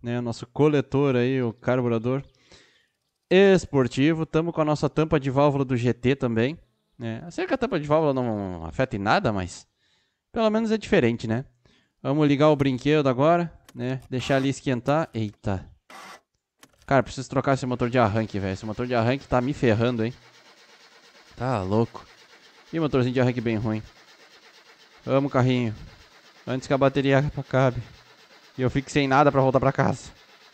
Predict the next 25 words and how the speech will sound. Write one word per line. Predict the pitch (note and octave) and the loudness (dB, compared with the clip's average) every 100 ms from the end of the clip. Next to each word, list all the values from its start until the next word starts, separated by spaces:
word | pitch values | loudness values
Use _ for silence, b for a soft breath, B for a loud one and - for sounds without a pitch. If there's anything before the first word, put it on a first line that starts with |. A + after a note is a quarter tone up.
| - - | -20 -10
Vai, | A#2 | -8
liga, | C3 C#3+ | -6 -4
liga, | C#3+ D3+ | -4 -4
liga, | C#3 E3 | -6 -4
liga, | C#3+ F3 F3 | -4 -2 -2
velho. | C#3+ G#2+ - - _ _ - - - _ _ - - - - - - | -2 -4 -6 -20 _ _ -20 -20 -20 _ _ -20 -20 -20 -20 -20 -16
Ai, | C#3 D#3 | -10 -6
ai, | F3 F3+ | -6 -4
ai. | F3 F#3+ F#3+ - - | -4 -4 -6 -10 -14
Ligou. | A2 - G2+ A2 B2+ B2+ B2 A2 F#2+ E2 - - - - - - - - - - - - - | -14 -8 -4 -2 0 2 2 2 -2 -6 -12 -20 -20 -20 -20 -20 -20 -20 -20 -20 -20 -20 -16
Beleza. | E2+ F#2 F2+ - - - b b b b b - | -8 -6 -6 -10 -20 -20 b b b b b -4
Vamos | G#3 | 2
deixar | G#3+ A3+ | 4 4
ele | G#3 | 4
funcionando, | A3 G3+ E3 E3 G#3 A#2+ - - _ _ _ - _ | 0 2 2 2 0 -4 -8 -18 _ _ _ -20 _
né? | A#2+ C3 C#3 | -6 -4 -4
Porque | C#3 D#3+ | -6 -4
a | |
gente | E3+ E3+ | -4 -4
ainda | F3 | -6
precisa | F3+ D#3+ F3 F#3+ | -6 -6 -4 -2
trocar | F3 D3 D#3 F3+ - | -2 0 2 0 -2
isso | F3 G3+ G#3+ A#3 | -6 -4 -4 -4
aqui, | F#3+ - | -4 -4
ó. | C#3 | -4